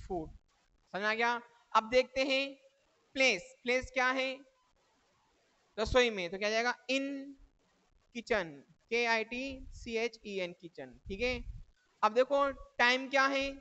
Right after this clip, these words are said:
रोजाना, वही daily, D ए आई एल वाई। तो इस प्रकार से sentence बन गया, I cook food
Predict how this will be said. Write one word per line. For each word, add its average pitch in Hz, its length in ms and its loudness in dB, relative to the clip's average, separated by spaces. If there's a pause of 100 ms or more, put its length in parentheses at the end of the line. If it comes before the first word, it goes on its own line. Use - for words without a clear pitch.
(580)
रोजाना, 240 420 2
वही 247 260 4 (180)
daily, 233 380 0 (520)
D 208 240 -6
ए 233 380 -2 (220)
आई 208 300 -2
एल 185 240 -4
वाई। 139 180 -8
तो - 1120 -16
इस 254 120 -6
प्रकार 233 340 -2
से 233 100 -6
sentence 202 640 -4
बन 190 140 -6
गया, 175 120 -4 (200)
I 208 220 4 (140)
cook - 260 -2
food 214 380 2